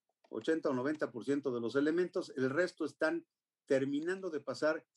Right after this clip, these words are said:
sus análisis de control y confianza. Este, faltan muy pocos.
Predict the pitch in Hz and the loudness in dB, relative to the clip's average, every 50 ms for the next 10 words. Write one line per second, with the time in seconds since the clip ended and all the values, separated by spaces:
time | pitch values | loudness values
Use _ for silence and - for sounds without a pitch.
0 | _ _ _ _ _ - - 127 123 117 - - 123 123 143 143 151 151 131 131 | _ _ _ _ _ -12 -8 -6 -6 -4 -4 -2 -2 0 0 0 0 0 -2 -2
1 | 127 110 107 107 - 113 107 107 127 127 127 127 120 - 123 113 113 147 147 160 | -4 -4 -4 -4 -4 -4 -2 -2 0 0 0 0 0 0 -2 -2 2 2 4 4
2 | 165 165 - 185 156 - _ _ _ _ _ _ _ _ _ _ _ - 120 120 | 2 2 0 0 -2 -2 _ _ _ _ _ _ _ _ _ _ _ -4 0 0
3 | 117 113 110 - - - 117 113 - - - - 151 160 151 - 143 123 127 135 | 0 0 -2 -6 -8 -4 -4 -4 -4 0 2 2 2 4 4 2 2 4 6 4
4 | 135 135 - 160 165 165 - 185 175 - | 4 4 4 2 2 2 2 0 -2 -2